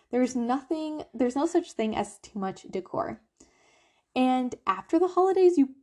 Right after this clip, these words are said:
probably would need to clean your house more, especially if you had people over. So clean it, put on,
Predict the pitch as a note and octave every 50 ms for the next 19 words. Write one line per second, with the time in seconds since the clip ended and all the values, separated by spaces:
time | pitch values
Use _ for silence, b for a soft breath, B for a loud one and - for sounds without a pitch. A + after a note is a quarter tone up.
0 | _ _ - - - - C4+ D4+ F#4 G4+ G4 F#4 E4+ C#4+ C4 C4 B3 A#3+ B3+ -
1 | C4+ C4+ - C4 A#3 A3+ A3+ A3 G3+ G3+ G3+ - - G3 F#3+ G3 F#3+ - - G#3
2 | G#3 G#3 - A3+ A3 - G#3+ F#3+ F#3 F3+ - _ - - F#3 - - A#3 B3+ C#4
3 | D#4+ b b b b b b b b b b - C4 C#4+ C#4+ C#4+ D4+ D#4 D4 -
4 | - B3 A#3+ A#3+ - - - E4 E4 E4 E4 D#4+ D#4+ - - - _ _ - C#4+
5 | A#3+ A3+ A3 G#3+ G#3 G#3 G3+ G#3